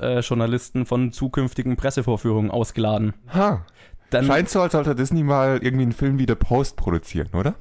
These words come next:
Speaker 1: <laughs> Ja. Und, aber das Lustige war, dann innerhalb von einem Tag haben sich, haben qua-, gab's einen riesigen Aufschrei unter Filmkritikern und alle Filmkritikerorganisationen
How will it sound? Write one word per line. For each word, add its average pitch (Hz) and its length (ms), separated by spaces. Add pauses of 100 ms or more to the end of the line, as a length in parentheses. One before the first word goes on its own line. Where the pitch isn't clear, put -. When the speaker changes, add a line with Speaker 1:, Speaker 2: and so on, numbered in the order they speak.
Speaker 1:
<laughs> - 240
Ja. 143 320 (320)
Und, 127 260
aber 127 160
das 120 160
Lustige 127 420
war, 110 160
dann 143 220
innerhalb 160 400
von 127 120
einem 131 280
Tag 143 400
haben 135 220
sich, 127 340 (100)
haben 131 180
qua-, 123 260
gab's 120 240
einen 123 180
riesigen 151 300
Aufschrei 131 340
unter 127 240
Filmkritikern 156 800
und 131 180
alle 139 220 (160)
Filmkritikerorganisationen 139 1400